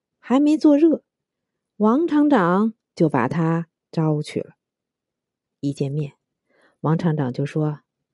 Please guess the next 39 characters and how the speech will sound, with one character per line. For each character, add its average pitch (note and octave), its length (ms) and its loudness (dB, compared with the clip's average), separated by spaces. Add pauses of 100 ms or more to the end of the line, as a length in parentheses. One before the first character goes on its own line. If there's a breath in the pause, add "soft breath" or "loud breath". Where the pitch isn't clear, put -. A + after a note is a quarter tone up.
(480)
：“哎 D3 100 -6
呀， C3+ 200 -4
我 D3 60 0
这 G#3+ 140 4
两 E3+ 120 2
天 A3+ 160 2
快 A3 160 0
急 F#3 240 4
死 - 180 -4
了， - 120 -16 (340)
就 F3+ 240 0
等 E3 240 2
你 B2+ 140 2
回 D3 280 4
来， - 180 0 (420)
有 E3 120 2
件 G#3+ 180 4
事 A#3+ 100 0
儿 - 120 -2 (300)
交 A#3+ 220 2
给 - 220 -4
旁 - 280 -6
人 A#3 200 2
去 A#3+ 140 -2
办， E3 300 0
我 - 220 -2
不 E3+ 100 -2
放 G3 240 2
心， A3 240 2 (520)
只 C3+ 200 -2
有 D3 160 2
交 E3+ 200 2
给 E3 120 4
你 C#3 140 -2
去 E3+ 160 -2
做。” F#3+ 260 2 (1600)
说 - 320 0
着 C4 100 0
话， - 320 -2